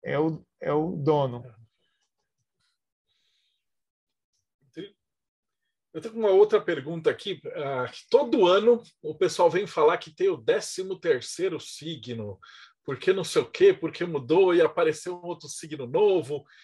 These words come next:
Speaker 2: e aí muda o zodíaco e pipipopó. E aí todo ano é aquela discussão, né? Você podia explicar um pouquinho pra gente o que que é essa polêmica que, tipo, tem um signo novo ou não tem, ou não existe, isso é besteira?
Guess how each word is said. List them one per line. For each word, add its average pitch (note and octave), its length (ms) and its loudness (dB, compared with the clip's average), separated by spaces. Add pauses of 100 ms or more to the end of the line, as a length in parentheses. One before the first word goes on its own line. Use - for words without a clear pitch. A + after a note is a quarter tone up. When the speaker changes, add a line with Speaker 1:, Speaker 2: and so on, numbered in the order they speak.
(140)
Speaker 2:
e D#3 60 -2
aí E3 160 6
muda E3+ 260 -2
o D3+ 40 -6
zodíaco E3 760 -4
e D#3 80 -8
pipipopó. E3 840 -8 (420)
E D3+ 60 6
aí F3+ 100 2
todo G#3 240 4
ano G#3+ 140 2
é - 20 6
aquela A3 280 2
discussão, E3 720 -2
né? C3 160 -10 (460)
Você G3 160 -12
podia B3+ 260 -6
explicar A3 400 -4
um E3+ 80 -4
pouquinho F#3 300 -4
pra F3+ 120 -6
gente F#3+ 260 -10
o - 40 -20 (200)
que - 100 -20
que - 100 0
é - 40 0
essa - 180 -4
polêmica E3 680 -4
que, C#3+ 180 -20
tipo, - 260 -20
tem E3+ 180 -10
um D#3 80 -12
signo D3+ 360 -12
novo C#3+ 520 -6 (280)
ou E3 120 -4
não E3 160 -10
tem, F#3 240 0
ou F3+ 80 -4
não G3 120 -4
existe, E3+ 440 -10
isso - 140 -6
é D#3+ 40 -2
besteira? D#3+ 800 -4